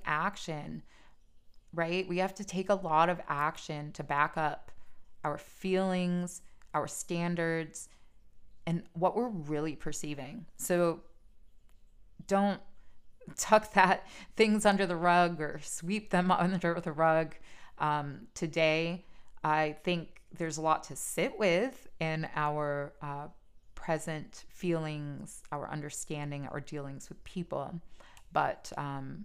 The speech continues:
yeah, it is, is amazing times, I would say, spiritually. And this doesn't actually, <laughs> I don't think, create the easiest energy on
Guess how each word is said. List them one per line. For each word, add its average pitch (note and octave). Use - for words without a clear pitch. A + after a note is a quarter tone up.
yeah, D#3
it G2+
is, F3
is F#3+
amazing F3
times, F3+
I D#3+
would D3+
say, D3+
spiritually. F3
And D3+
this E3
doesn't -
actually, D3
<laughs> -
I D#3+
don't G3+
think, G3+
create F3
the -
easiest F3+
energy D3+
on C#3